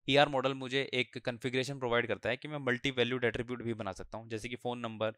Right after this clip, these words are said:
नॉमिनी नेम, हो सकता है मल्टीपल नो-, मल्टीपल नॉमिनीज हों, ऐसी डिपेंडेंट नेम कि किसी पॉलिसी के अंदर आपने अपने पेरेंट्स को डिपेंडेंट बनाया हुआ है, तो आप दो पेरेंट्स को बताओगे तो they,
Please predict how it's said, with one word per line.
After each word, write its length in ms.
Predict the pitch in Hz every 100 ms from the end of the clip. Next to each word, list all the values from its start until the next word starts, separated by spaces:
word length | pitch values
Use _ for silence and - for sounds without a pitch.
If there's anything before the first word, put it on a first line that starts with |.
| - - 127
नॉमिनी 440 | 131 135 147 139
नेम, 280 | 123 117 113
हो 160 | 110 123
सकता 200 | - 135
है 60 |
मल्टीपल 320 | 123 120 135
नो-, 220 | 127 117 127
मल्टीपल 400 | 123 117 131 123
नॉमिनीज 420 | 117 123 123 113
हों, 120 | 113 120
ऐसी 160 | 127
डिपेंडेंट 500 | 120 117 123 135 131
नेम 180 | 120 120 - - - _ _ _
कि 400 | 127 123 120 107 - -
किसी 140 | 127
पॉलिसी 420 | - 117 127 147
के 120 | 127 127
अंदर 240 | 117 127
आपने 260 | 110 117 120
अपने 140 | 127
पेरेंट्स 340 | 117 110 123
को 60 | 135
डिपेंडेंट 400 | 120 113 117 123
बनाया 240 | 113 107
हुआ 120 | 104 131
है, 40 |
तो 260 | 156 151 -
आप 220 | 117 - -
दो 240 | 127 120 127
पेरेंट्स 320 | 131 120 117
को 60 |
बताओगे 340 | 117 110 107 143
तो 140 | 160
they, 480 | 131 120 120 117